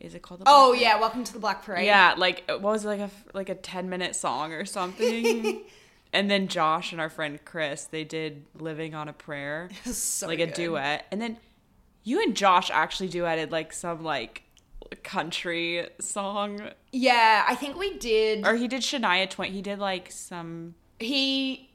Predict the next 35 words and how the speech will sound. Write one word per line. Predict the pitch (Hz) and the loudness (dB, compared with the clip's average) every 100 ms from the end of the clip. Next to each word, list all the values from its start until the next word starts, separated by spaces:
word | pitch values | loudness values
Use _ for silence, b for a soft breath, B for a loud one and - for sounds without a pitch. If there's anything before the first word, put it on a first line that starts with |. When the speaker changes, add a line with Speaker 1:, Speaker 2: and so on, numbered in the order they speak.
| - | -2
Speaker 2:
I | 269 | 0
think | 269 285 | 0 -6
he | - - 262 269 | -8 -8 -4 -4
did | 262 226 | -4 -6
Shania | 202 233 208 208 | -6 -4 -2 -2
Twain | 208 202 190 208 330 254 | -4 -8 -6 -6 -6 -4
by | 196 | -2
himself. | 208 208 - 190 - 190 | -2 -4 -2 0 -2 -4
Speaker 1:
What | 208 | -4
did | 240 | -4
he, | 262 269 233 | -4 -4 -2
<laughs> | - | 0
he | 277 226 311 277 - 339 | 0 0 -2 0 -2 -4
did, | - 262 320 - | -6 -4 -4 -4
but | 254 | 0
what | 247 262 | 0 0
was, | 330 - | -4 -8
what | 254 285 - | -4 -4 -4
song? | - 170 208 | -6 -4 -4
It | |
was | 208 | -6
something | 208 226 | -4 -4
about, | 240 220 175 | -2 -4 -4
like, | 156 156 | -6 -6
man. | 160 160 151 | -4 -4 -4
He | 175 | -8
was | 175 | -10
singing | - 190 196 | -8 -8 -6
about | 170 156 | -4 -4
a | 151 | -2
man. | 226 | 0
Speaker 2:
Any | 247 247 | 2 4
Man | 226 220 | 2 2
of | 220 | 0
Mine? | 226 196 208 330 370 | 0 0 0 -2 -6